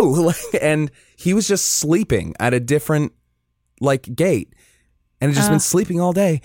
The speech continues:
Speaker 1: and didn't turn his phone on. And everyone was worried sick. And I solved a quick mystery, which was fun.
Speaker 2: Brant.
Speaker 1: But, like, what are you doing, buddy?
Speaker 2: He's sleepy boy.
Speaker 1: Sleepy boy. His mom was so stressed out.
Speaker 2: Oh, my gosh.
Speaker 1: It was great. And he had no idea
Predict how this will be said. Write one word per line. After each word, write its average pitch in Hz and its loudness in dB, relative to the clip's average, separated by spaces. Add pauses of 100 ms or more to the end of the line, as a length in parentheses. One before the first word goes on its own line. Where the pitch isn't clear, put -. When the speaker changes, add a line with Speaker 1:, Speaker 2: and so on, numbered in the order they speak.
(140)
Speaker 1:
and 156 0
didn't 180 2
turn 175 0
his 185 0
phone 196 0
on. 104 0 (240)
And 127 -2
everyone 156 0
was 143 -2
worried 147 0
sick. 143 -4
And 113 -2
I 117 0
solved 123 0
a 117 -2
quick - -6
mystery, 104 -4
which 87 -6
was 87 -8
fun. 82 -8 (180)
Speaker 2:
Brant. 339 0
Speaker 1:
But, 202 2
like, 131 0 (120)
what 147 -2
are - -2
you 185 -2
doing, 202 0
buddy? 156 0 (240)
Speaker 2:
He's 339 -4
sleepy 403 0
boy. 415 2 (160)
Speaker 1:
Sleepy 127 2
boy. 98 2
His 104 -4
mom 113 -2
was 107 -2
so 107 0
stressed - -8
out. 80 -6
Speaker 2:
Oh, 226 -4
my 208 -2
gosh. 190 -4
Speaker 1:
It 107 0
was 104 0
great. 110 2
And 120 2
he 135 2
had 123 -2
no 120 2
idea 90 -4